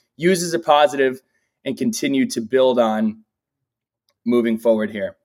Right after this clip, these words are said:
So, uh, I know somebody had notes about the, uh, the uniforms that we wore yesterday. Um,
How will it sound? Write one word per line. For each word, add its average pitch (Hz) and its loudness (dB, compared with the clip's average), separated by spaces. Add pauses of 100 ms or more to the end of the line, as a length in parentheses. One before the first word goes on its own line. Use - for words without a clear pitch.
(120)
So, 107 0
uh, 117 -2
I 143 2
know 202 2
somebody 202 2
had 170 2
notes 160 0
about 131 0
the, 123 0
uh, 113 2
the 110 -6
uniforms 143 0
that 123 -2
we 127 -2
wore 127 2
yesterday. 117 2 (380)
Um, 110 0